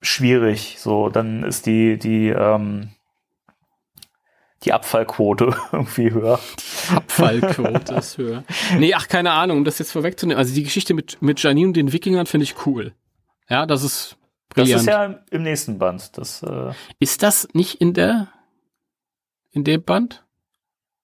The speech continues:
Speaker 2: Ist das schon im nächsten Ba-, nee, im
Speaker 1: Jetzt
Speaker 2: nächsten Band ist doch New, New Ghostbusters mit
Speaker 1: Im nächsten Band ist, ist das, wo, äh, Janine zu Beginn,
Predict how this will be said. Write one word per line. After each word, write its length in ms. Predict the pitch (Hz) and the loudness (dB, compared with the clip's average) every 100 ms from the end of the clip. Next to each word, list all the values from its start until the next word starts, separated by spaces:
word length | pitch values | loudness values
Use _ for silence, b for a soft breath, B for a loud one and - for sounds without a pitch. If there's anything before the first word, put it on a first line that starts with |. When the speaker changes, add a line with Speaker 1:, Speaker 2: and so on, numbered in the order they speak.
| _ _ _ _ _ | _ _ _ _ _
Speaker 2:
Ist 120 | - - | -6 -2
das 80 | |
schon 140 | - 143 | 0 4
im 120 | 127 | 6
nächsten 420 | 135 180 - - | 4 2 -4 -4
Ba-, 60 | - | 0
nee, 160 | 139 123 | 2 4
im 60 | |
Speaker 1:
Jetzt 60 | 120 | 4
Speaker 2:
nächsten 260 | 135 - 196 | 4 2 0
Band 140 | 196 | 0
ist 100 | 202 | 2
doch 100 | 190 | 0
New, 220 | 160 170 175 | 2 4 4
New 220 | 165 165 | 4 2
Ghostbusters 920 | 160 147 - - 107 113 - 123 - | 2 -2 -6 -10 -4 -4 0 -2 2
mit 300 | 127 120 - b b b | 0 0 -8 b b b
Speaker 1:
Im 140 | 123 120 | -6 -2
nächsten 400 | 131 139 214 180 | 0 0 -2 0
Band 280 | 180 180 - | 0 -2 -4
ist, 300 | 165 160 - | -4 -4 -6
ist 260 | - 147 | -6 -2
das, 240 | 165 165 - | -2 -2 -4
wo, 360 | 160 160 160 | 0 2 2
äh, 840 | 156 151 151 151 151 151 147 147 143 143 | 2 2 4 4 4 4 2 2 0 -6
Janine 680 | - 143 139 147 160 165 165 | -4 -4 -2 -4 -4 -4 -6
zu 200 | - 135 | -6 -6
Beginn, 600 | 120 - 143 202 262 | -6 -2 -2 -2 -8